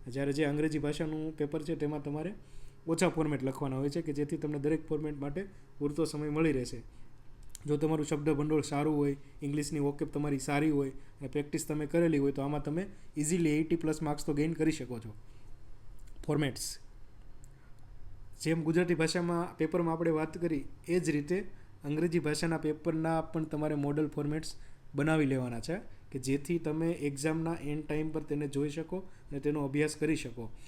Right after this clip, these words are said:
હું મારા જે મોડલ ફોર્મેટ્સ બનાવેલા છે, એ મારી જે Telegram ચેનલ છે, તેમાં શેર કરી દઈશ. એમાં તમે જોઈ લેજો કે જેથી તમે તેની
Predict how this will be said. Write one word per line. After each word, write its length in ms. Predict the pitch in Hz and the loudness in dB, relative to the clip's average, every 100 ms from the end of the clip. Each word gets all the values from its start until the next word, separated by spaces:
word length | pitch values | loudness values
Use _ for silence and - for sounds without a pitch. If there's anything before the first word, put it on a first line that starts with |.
| - - 131 | -12 -10 -6
હું 140 | 139 | 0
મારા 200 | 143 147 | 0 2
જે 140 | 147 | 2
મોડલ 280 | 143 147 156 | 2 2 2
ફોર્મેટ્સ 420 | 151 143 147 143 | 2 0 0 -2
બનાવેલા 380 | 139 143 143 143 | -2 2 4 2
છે, 160 | 143 170 | 2 0
એ 100 | 143 | 0
મારી 220 | 139 139 | 0 -2
જે 100 | 143 | -2
Telegram 420 | 139 135 139 139 | -2 -2 -2 -2
ચેનલ 320 | 135 139 139 143 | -2 -2 -2 0
છે, 180 | 165 - - - - | 0 -2 -6 -10 -4
તેમાં 520 | 131 175 202 - - | -2 -2 -4 -12 -6
શેર 220 | - 151 | 0 0
કરી 240 | - 165 143 | 4 4 4
દઈશ. 240 | 156 - - | 4 0 -6
એમાં 200 | 139 143 | -4 -2
તમે 160 | 135 | -2
જોઈ 200 | 135 151 | 0 2
લેજો 220 | 151 135 131 | 2 0 0
કે 120 | 131 | -2
જેથી 220 | 131 151 | -2 -4
તમે 240 | 139 139 | -4 -4
તેની 280 | 131 139 170 | -4 -4 -6